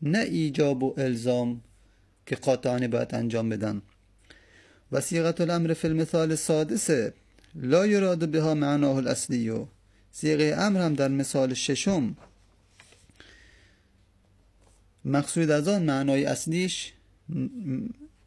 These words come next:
نیست. ان ال-، لان المتنبی یخاطب ملیکه، چون که متنبی ملیک خودش را، مالک امر خودش را، یعنی پادشاه را مورد خطاب قرار می‌ده. "و الملیک لَا یأمره احد مِنْ شَعْبِهِ."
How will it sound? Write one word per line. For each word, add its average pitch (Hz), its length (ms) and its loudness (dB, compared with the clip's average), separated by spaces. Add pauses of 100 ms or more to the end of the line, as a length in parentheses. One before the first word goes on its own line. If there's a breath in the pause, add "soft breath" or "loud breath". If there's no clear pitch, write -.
(140)
نیست. 156 680 0 (360)
ان 131 280 0
ال-، 131 240 0
لان 131 380 0
المتنبی 127 680 -2
یخاطب 139 760 0
ملیکه، 120 720 -2 (480 soft breath)
چون 127 220 -4
که 127 100 -4
متنبی 123 760 0 (680 soft breath)
ملیک 147 420 0
خودش 120 400 -2
را، 113 340 0
مالک 120 460 0
امر 175 260 2
خودش 120 380 -4
را، 110 220 0
یعنی 117 220 0
پادشاه 120 640 0
را 139 240 0
مورد 110 440 -4
خطاب 190 360 -2
قرار 120 300 0
می‌ده. 107 360 -2
"و 113 60 -2
الملیک 117 500 0
لَا 135 240 2
یأمره 135 680 0
احد 117 380 -4
مِنْ 113 180 0
شَعْبِهِ." 107 520 -4